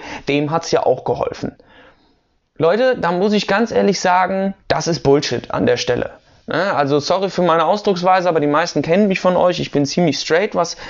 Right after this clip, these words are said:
solche Dinge angeht. Aber wenn ihr euch jetzt vorstellt, ihr habt ein Loch in der Decke, dann fragt ihr doch auch nicht irgendwie den Bäcker, wie er sein Dach, äh, gemacht hat. Und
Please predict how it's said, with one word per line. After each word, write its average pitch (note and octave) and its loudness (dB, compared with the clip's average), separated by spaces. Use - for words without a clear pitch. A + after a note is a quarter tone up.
solche F3 0
Dinge F3+ 0
angeht. F3 0
Aber E3+ 0
wenn F#3 4
ihr A#3 2
euch G#3 -2
jetzt G3+ 0
vorstellt, E3+ 0
ihr E3+ 2
habt - -2
ein F#3 4
Loch G3+ 4
in G#3 6
der D#3 4
Decke, C3 0
dann D#3 2
fragt - -8
ihr B3+ 2
doch G3+ 0
auch C4 2
nicht A3+ 2
irgendwie F#3+ 4
den D#3 2
Bäcker, G#3 0
wie E3+ 4
er B3+ 4
sein D#3+ 2
Dach, C#3+ 0
äh, D3 -2
gemacht D3 2
hat. G#3 0
Und G3+ 0